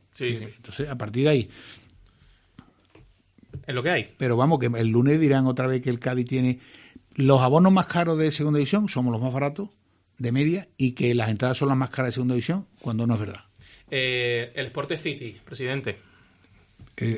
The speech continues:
Speaker 2: eh, ¿eso qué es?
Speaker 1: El Sport City, lo, el proyecto que tiene el Cádiz, por, eh, eh, tenía el Cádiz,
Speaker 2: Ah, eso es una,
Speaker 1: eh.
Speaker 2: eso es una fantasmada de Contreras de Vizcaíno, hombre, eso no, eso no
Speaker 1: Venga,
Speaker 2: es
Speaker 1: respóndame en serio.
Speaker 2: Que una fantasmada de Contreras de Vizcaíno, eso no llega a ningún lado, hombre.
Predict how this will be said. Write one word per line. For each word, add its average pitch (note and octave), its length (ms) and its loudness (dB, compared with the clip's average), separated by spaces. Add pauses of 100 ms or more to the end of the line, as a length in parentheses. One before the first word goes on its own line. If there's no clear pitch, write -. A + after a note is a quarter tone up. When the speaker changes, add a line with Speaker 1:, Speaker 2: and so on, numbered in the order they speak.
(100)
Speaker 2:
eh, G#2 220 -6
¿eso A2 200 -6
qué G#2+ 120 -6
es? G2 60 -12 (260)
Speaker 1:
El A2+ 180 -4
Sport - 280 -14
City, D#3 500 -2
lo, B2 140 0
el A2+ 100 0
proyecto A2+ 260 0
que A2+ 80 2
tiene A2+ 160 0
el A2 80 -4
Cádiz, A#2+ 220 2
por, A#2 120 0
eh, A#2 640 0
eh, A#2+ 140 -2
tenía A#2 220 -4
el A2+ 80 -4
Cádiz, E3+ 400 4
Speaker 2:
Ah, E3+ 100 0
eso C#3+ 140 0
es B2 60 2
una, A#2 140 4
Speaker 1:
eh. A2+ 40 -4
Speaker 2:
eso A2+ 60 -2
es D3 140 -2
una B2+ 160 2
fantasmada G#2+ 500 -6
de G#2 80 -8
Contreras G2+ 440 -6
de G2 60 -6
Vizcaíno, G2 400 -10
hombre, G2+ 180 -16
eso - 160 -16
no, F#2+ 320 -14 (100)
eso - 140 -14
no - 80 -10
Speaker 1:
Venga, A#2 240 2
Speaker 2:
es G#2+ 40 -2
Speaker 1:
respóndame A#2 360 0
en A#2+ 60 0
serio. G2+ 340 -4 (600)
Speaker 2:
Que G2 160 -10
una G2+ 180 -6
fantasmada G#2 460 -8
de C3+ 60 -6
Contreras A#2+ 240 -6
de A2+ 60 -6
Vizcaíno, D#3 260 -6
eso C3+ 140 -2
no C3+ 60 2
llega A#2+ 160 0
a - 20 0
ningún A2 200 -4
lado, B2 120 -8
hombre. A2+ 200 -10